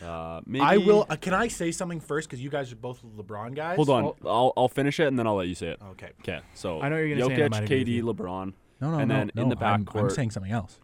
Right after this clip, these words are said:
Speaker 3: Oh, okay.
Speaker 1: in the
Speaker 2: That you're not
Speaker 1: backcourt is
Speaker 2: supposed to.
Speaker 1: Luka Doncic and Shai Gilgeous-Alexander.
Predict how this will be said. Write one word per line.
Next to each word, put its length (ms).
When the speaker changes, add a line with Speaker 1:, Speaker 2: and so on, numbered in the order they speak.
Speaker 3:
Oh, 160
okay. 140
Speaker 1:
in 140
the 60
Speaker 2:
That 20
you're 80
not 120
Speaker 1:
backcourt 240
is 100
Speaker 2:
supposed 20
to. 40
Speaker 1:
Luka 240
Doncic 640
and 520
Shai 240
Gilgeous-Alexander. 920